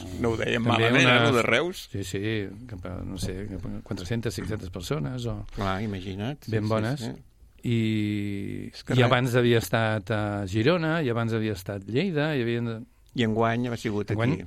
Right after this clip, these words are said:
Speaker 2: Sabadell organitza, el grup de Sabadell, Dibuixant Sabadell, que el, conformem en aquell moment de treball unes quinze o vint persones en el grup,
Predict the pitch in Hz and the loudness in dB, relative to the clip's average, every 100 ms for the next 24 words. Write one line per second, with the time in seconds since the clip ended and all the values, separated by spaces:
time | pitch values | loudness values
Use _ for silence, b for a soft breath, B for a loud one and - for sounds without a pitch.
0 | - - 107 110 98 104 107 117 110 101 | -4 0 2 2 0 -2 -2 -2 -2 -4
1 | - - - 101 95 95 113 101 101 98 | -8 -18 -10 -8 -6 -2 0 0 -4 -6
2 | 98 110 165 147 104 110 104 90 101 101 | -6 -4 -2 -2 -4 -4 -4 -4 -4 0
3 | 165 277 B B B B B - 101 95 | 0 -2 B B B B B -10 -8 -6
4 | 92 90 90 104 98 95 92 110 - - | -10 -12 -10 -8 -6 -6 -8 -12 -14 -6
5 | 101 95 101 113 110 104 98 113 107 110 | -4 -4 -2 0 0 -2 -2 -2 0 0
6 | 123 117 107 110 107 120 117 104 B B | 0 0 -2 -2 0 2 0 -2 B B
7 | B - 110 107 101 101 92 92 - - | B -10 -4 -2 0 -2 -6 -10 -14 -18
8 | _ _ - - 113 110 117 107 104 104 | _ _ -20 -2 0 2 0 0 -2 -4
9 | 104 - 156 196 - - 107 98 107 151 | -4 -2 -2 -2 -6 -8 -6 -4 -2 -2